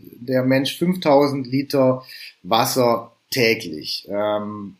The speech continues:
und da sieht man schon, ähm, wenn in dem Rindfleisch fünfzehntausend Liter drin sind und im Schnitt fünftausend Liter, ähm,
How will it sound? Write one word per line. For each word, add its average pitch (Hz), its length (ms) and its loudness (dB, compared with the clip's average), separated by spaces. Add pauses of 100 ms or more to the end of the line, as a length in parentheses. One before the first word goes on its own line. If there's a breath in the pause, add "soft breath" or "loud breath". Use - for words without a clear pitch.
(100)
und 110 140 -10
da 120 140 0
sieht 165 200 0
man 139 160 0
schon, 135 440 0
ähm, 135 380 -2 (240)
wenn 127 180 0
in 131 100 0
dem 131 140 2
Rindfleisch 131 960 2 (600 soft breath)
fünfzehntausend 131 1200 2
Liter 131 360 0
drin 127 400 0
sind 139 360 -2
und 131 180 0
im 127 120 -2
Schnitt 143 380 -2
fünftausend 135 800 0
Liter, 139 640 2
ähm, 123 580 -2